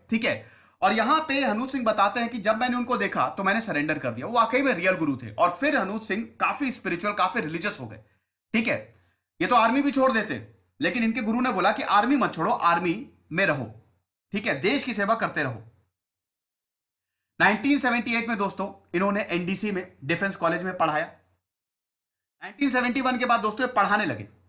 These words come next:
ठीक है, इंस्ट्रक्टर हो गए, ये बताते थे बाकायदा, इन्होंने बहुत सारे कोर्सेज बनाए। एटी टू में दोस्तों इनको सिक्किम भेजा गया, माउंटेनियर डिवीजन के कमांडर रहे ये, वहां पे इनको भेजा गया दोस्तों। और वहां पे भी इन्होंने कमाल का काम किया, हालांकि सिक्किम में इनकी लाइफ बहुत अच्छी नहीं थी, बोरिंग थी इनकी लाइफ।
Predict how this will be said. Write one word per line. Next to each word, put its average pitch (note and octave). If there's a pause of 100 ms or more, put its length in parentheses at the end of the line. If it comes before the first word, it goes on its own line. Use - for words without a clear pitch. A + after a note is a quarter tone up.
(140)
ठीक G#3+
है, A3+
इंस्ट्रक्टर A3+
हो D#3
गए, G#2+
ये D3+
बताते G3+
थे E3+
बाकायदा, C#3
इन्होंने F3+
बहुत G3+
सारे A3+
कोर्सेज G#3
बनाए। C3+ (120)
एटी C4+
टू C4
में B3
दोस्तों G3+
इनको G#3+
सिक्किम A3
भेजा F#3+
गया, F#3 (640)
माउंटेनियर A3
डिवीजन F3+ (200)
के F3+
कमांडर F3
रहे E3+
ये, E3+ (920)
वहां F#3
पे A#3
इनको A3+
भेजा F#3
गया G3+
दोस्तों। G3 (600)
और E3
वहां F#3
पे C4
भी C4
इन्होंने C4+
कमाल A#3+
का A#3+
काम G#3
किया, F#3
हालांकि A3+
सिक्किम D4
में C4+
इनकी B3
लाइफ A3+
बहुत A3
अच्छी A#3+
नहीं D3
थी, B2
बोरिंग A#3+
थी G3
इनकी C#3
लाइफ। A#2